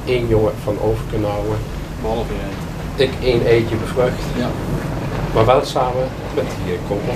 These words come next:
Speaker 2: Ja. Eh, bedankt voor, eh, voor de uitleg.
Speaker 1: Ja.
Speaker 2: En, eh, ik hoop dat ik jou, eh,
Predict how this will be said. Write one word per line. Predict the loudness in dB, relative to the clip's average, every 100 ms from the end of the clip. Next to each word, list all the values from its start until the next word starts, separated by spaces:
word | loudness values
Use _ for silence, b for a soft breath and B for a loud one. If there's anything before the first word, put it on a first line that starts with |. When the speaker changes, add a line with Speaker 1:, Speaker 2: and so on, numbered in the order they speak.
| -2
Speaker 2:
Ja. | -2 -2 -2 -2 -2 0 -2 -2 -4 -4 -6 -6 -8 -8 2 6 8
Eh, | 8
bedankt | 6 4 2
voor, | 2 4
eh, | 6 6 6
voor | 6
de | 8
uitleg. | 8 8 6 6
Speaker 1:
Ja. | 2 -6 -12 -18 -18 -12
Speaker 2:
En, | -10 -6
eh, | -4 -2 -2 -4
ik | 0
hoop | 0 2
dat | 0
ik | 2
jou, | 4 6 6
eh, | 6